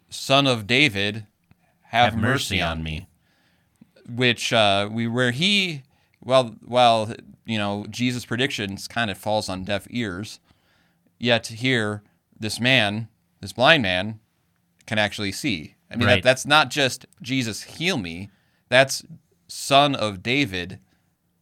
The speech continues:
Speaker 1: have mercy," which is a little more profound than we, we might think.
Speaker 2: Right. And that, I believe it, doesn't it say, "Your faith has saved you"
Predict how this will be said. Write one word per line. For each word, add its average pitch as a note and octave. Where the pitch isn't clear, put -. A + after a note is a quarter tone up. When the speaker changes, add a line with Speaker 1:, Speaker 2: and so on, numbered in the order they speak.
Speaker 1:
have G#2
mercy," A#2
which G#2
is F#2+
a -
little A3+
more A3+
profound A#2
than G2
we, G2+
we G#2
might F2+
think. -
Speaker 2:
Right. F#2+
And A2+
that, A2
I F#2
believe B2
it, F2+
doesn't G#2
it G2+
say, G2+
"Your F2
faith F#2
has E2+
saved F2+
you" G2